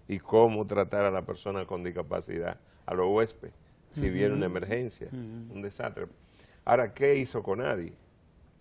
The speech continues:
Speaker 1: Dado que lo de nosotros es convertir todo esto en política pública, con nuestros hermanos de Infotep, con nuestros, esa institución, que también tenemos una sinergia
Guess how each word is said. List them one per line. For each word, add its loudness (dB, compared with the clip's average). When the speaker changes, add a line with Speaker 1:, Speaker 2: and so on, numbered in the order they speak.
Speaker 1:
Dado 4
que -2
lo 2
de 0
nosotros 0
es 4
convertir 0
todo 2
esto 6
en 2
política 0
pública, 2
con 2
nuestros 2
hermanos 4
de 4
Infotep, 2
con -10
nuestros, -4
esa -6
institución, -2
que -2
también -4
tenemos -4
una -4
sinergia -4